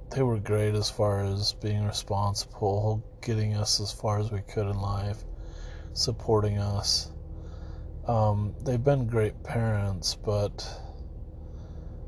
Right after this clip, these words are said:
it's not like, <coughs> I guess part of my perception with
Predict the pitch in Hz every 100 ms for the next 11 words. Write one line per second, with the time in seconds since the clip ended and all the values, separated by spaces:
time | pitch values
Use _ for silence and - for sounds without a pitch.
0 | - - - - - 143 - - - -
1 | - 139 127 113 120 110 110 104 - -
2 | - - - - - - - - - -
3 | - - - - - - - - - -
4 | - - - - - - - - - -
5 | - 123 135 135 - - 135 117 113 113
6 | 110 113 107 - 110 107 - 110 110 104